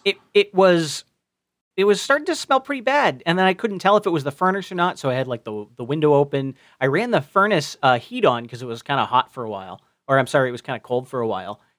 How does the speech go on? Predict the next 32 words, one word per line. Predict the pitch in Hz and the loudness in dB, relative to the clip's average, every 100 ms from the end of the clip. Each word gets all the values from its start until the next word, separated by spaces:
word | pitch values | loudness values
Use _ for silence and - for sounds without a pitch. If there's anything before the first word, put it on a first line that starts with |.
| _ _ _ _ _ - | _ _ _ _ _ -2
And | 208 | 2
then | 220 | 2
after | 262 - | 2 2
that, | 233 143 143 | 2 2 0
it | 170 | 0
didn't | 220 226 | 0 0
smell | - 320 359 | 2 2 4
<laughs> | |
bad | 202 156 - | 2 0 0
anymore. | 196 - 262 175 - | 0 0 0 0 -2
So | - 214 | 0 2
then | 220 | 4
I'm, | 254 254 247 - - 202 | 2 0 -4 -18 -20 -10
I'm | |
like, | 214 208 | -6 -6
"I | 233 | -6
don't | 247 135 | -10 -8
know. | 160 226 _ _ _ - | -10 -12 _ _ _ -2
Maybe | 160 165 | 0 0
it | |
just | 170 - | -2 -8
flew | 165 180 | 2 2
out. | 208 185 _ _ _ - | 2 -4 _ _ _ -20
I | |
burned | 110 151 180 | 0 2 4
something | - 185 170 | 2 -2 0
off, | 190 180 | 0 0
or | 131 | 0
maybe | 147 180 120 | 0 2 2
I | |
cooked | - 208 - | 2 -2 -4
it." | 87 | -20